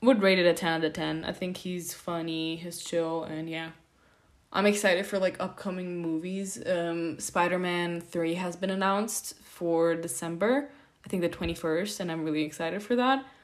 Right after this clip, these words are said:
And, yeah. Yeah, overall a ten out of ten. Outer Banks. Outer Banks was, is an amazing show, though. Um, if you don't know what,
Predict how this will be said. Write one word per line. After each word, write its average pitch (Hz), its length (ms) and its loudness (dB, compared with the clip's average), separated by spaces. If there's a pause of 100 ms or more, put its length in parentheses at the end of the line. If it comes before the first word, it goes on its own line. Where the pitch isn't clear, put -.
(400)
And, 220 160 0
yeah. 320 240 0 (1120)
Yeah, 170 200 -2 (160)
overall 277 320 10
a 208 60 4
ten 208 160 0
out 160 100 0
of 156 60 -6
ten. 156 280 -12 (1700)
Outer 320 320 8
Banks. 185 640 2
Outer 311 360 6
Banks 240 580 2
was, 196 640 2 (560)
is 339 160 8
an 494 60 10 (140)
amazing 196 480 6
show, 170 280 2
though. 165 320 0
Um, 240 320 6
if 285 140 2
you 311 60 6
don't 349 100 4
know 330 340 4
what, - 240 2